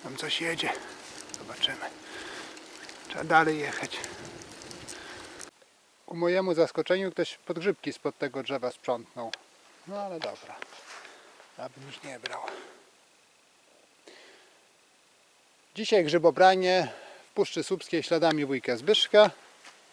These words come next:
Nieobecnego. Miał tu ze mną przyjechać, ale nie przyjechał. To są jego miejsca. Co ja mogę powiedzieć?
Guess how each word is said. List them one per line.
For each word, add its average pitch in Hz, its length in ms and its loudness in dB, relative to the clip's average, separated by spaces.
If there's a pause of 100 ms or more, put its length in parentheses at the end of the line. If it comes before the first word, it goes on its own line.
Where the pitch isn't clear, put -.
(560)
Nieobecnego. 190 720 2
Miał 143 180 2
tu 131 100 -8
ze 123 120 -2
mną 113 140 -4
przyjechać, 160 540 0
ale 117 180 -4 (360)
nie 202 140 -2
przyjechał. 175 580 0 (1500)
To - 180 -18
są 139 80 -6
jego 160 220 -2
miejsca. 160 560 -2 (400)
Co - 60 -2
ja 208 140 2
mogę 180 220 -2
powiedzieć? 170 480 -2